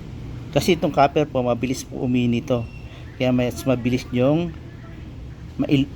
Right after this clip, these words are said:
ma-, mabilis siyang maididikit po. Hindi kagaya po ng ito, kunyari, alambreng ganito, bakal. Matagal po uminit yan. Yan, kung alambre ang gagamitin nyo, idarang nyo po sa apoy. Saka nyo i-lubog po sa plastic.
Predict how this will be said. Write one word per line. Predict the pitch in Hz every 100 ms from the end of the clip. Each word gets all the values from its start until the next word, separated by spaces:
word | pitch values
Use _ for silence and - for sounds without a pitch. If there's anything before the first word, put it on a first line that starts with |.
| -
ma-, | 139 139 -
mabilis | 139 127 127 127
siyang | 135
maididikit | 127 120 123 127 117 120 113 110 113 117 - - -
po. | 139 120
Hindi | 131 127
kagaya | 123 123 127
po | 123 120 120
ng | 120 139 151 143 - - - - - -
ito, | 113 123 123
kunyari, | 117 117 120 -
alambreng | 107 113 113 107 107
ganito, | 110 110 107
bakal. | 101 104 104 104
Matagal | 101 - 107 113
po | 135 135
uminit | 127 127 123 -
yan. | 139 127 113 - - - - - - -
Yan, | 110 127 127
kung | - 123
alambre | 127 123 117
ang | 127
gagamitin | 127 127 131 131 127 143 151
nyo, |
idarang | 113 117 120 123
nyo |
po | 139 135
sa | 135 -
apoy. | - 127 123 131 - - - - - - - - - -
Saka | - - 117
nyo | 117 123
i-lubog | 143 151 160 - - - - - - - - - - - - 127 123 117
po | - 120
sa | 117
plastic. | - 107 - - 98